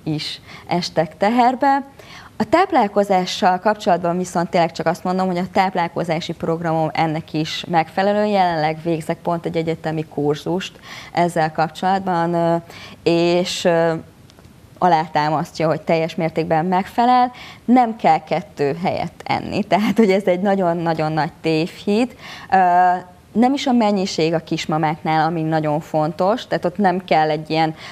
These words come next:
drasztikus változást létrehozni. Kétszázötven-háromszáz kalória,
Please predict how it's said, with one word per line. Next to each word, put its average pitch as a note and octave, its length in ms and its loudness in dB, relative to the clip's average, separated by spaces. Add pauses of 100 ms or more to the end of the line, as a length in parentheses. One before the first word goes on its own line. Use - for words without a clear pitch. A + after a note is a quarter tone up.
drasztikus F#3 560 -2
változást E3 680 0
létrehozni. G3 580 0 (240)
Kétszázötven-háromszáz D#3+ 1400 -2 (100)
kalória, D3 760 -4